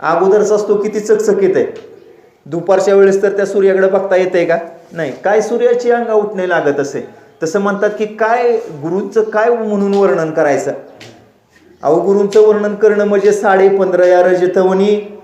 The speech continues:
तैसी स्तुतीची हे बोलणी, उगयाची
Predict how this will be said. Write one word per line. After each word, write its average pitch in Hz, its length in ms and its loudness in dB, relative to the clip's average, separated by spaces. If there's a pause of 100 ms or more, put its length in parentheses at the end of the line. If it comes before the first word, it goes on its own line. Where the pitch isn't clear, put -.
तैसी 170 340 2
स्तुतीची 185 560 -2
हे 190 120 6
बोलणी, 196 640 0 (180)
उगयाची 226 680 4